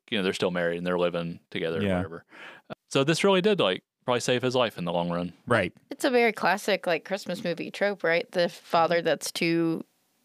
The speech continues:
Speaker 2: Too busy
Speaker 3: too
Speaker 2: or
Speaker 3: busy, too in on his, like, job and, like,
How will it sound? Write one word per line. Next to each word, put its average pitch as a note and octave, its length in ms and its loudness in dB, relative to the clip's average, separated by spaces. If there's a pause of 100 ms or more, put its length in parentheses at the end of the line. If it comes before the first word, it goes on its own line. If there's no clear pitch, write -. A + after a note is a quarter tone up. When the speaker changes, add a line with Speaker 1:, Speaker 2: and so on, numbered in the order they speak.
(380)
Speaker 2:
Too - 80 -10
busy F#2 460 -2
Speaker 3:
too E2+ 100 0
Speaker 2:
or E3+ 40 -4
Speaker 3:
busy, F3 520 2
too E3+ 260 0
in E3+ 200 4
on E3+ 180 2
his, E3 300 0
like, D#3+ 200 0
job D#3+ 560 4
and, D3+ 200 2
like, C#3+ 360 0